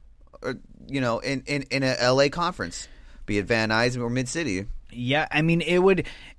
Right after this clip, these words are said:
Speaker 2: it would be interesting to see them play a full season up in, up in Mid-City, but you could say we already saw that in the Tide.
Speaker 1: Yeah, like, if the Goon Squad was in Van Nuys,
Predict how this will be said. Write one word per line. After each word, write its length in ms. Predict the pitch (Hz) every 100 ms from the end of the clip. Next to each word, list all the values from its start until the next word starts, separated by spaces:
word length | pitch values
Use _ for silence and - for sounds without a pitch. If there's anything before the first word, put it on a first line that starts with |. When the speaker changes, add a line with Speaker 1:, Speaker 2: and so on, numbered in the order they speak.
| -
Speaker 2:
it 140 | 180
would 140 | 226
be 160 | 196 233
interesting 420 | 202 196 - 202
to 40 | 165
see 200 | - 175
them 160 | 156
play 200 | 131 151
a 80 | 165
full 220 | - 165
season 340 | - 165 156 123
up 260 | 127 156
in, 140 | 156 147
up 380 | 131 127 151
in 80 | 156
Mid-City, 340 | 151 143 160 156
but 160 | 151
you 100 | 170
could 160 | 202 220
say 160 | -
we 160 | 233 240
already 200 | 240 233
saw 260 | - 220 240
that 160 | 202
in 80 | 180
the 80 | 170
Tide. 460 | - 202 151 92 -
Speaker 1:
Yeah, 160 | 131 127
like, 240 | 82 135
if 160 | 156 123
the 80 | 139
Goon 240 | 123 196
Squad 260 | - 208 196
was 180 | 165 139
in 100 | 131
Van 280 | 120 120 110
Nuys, 480 | 101 110 135 -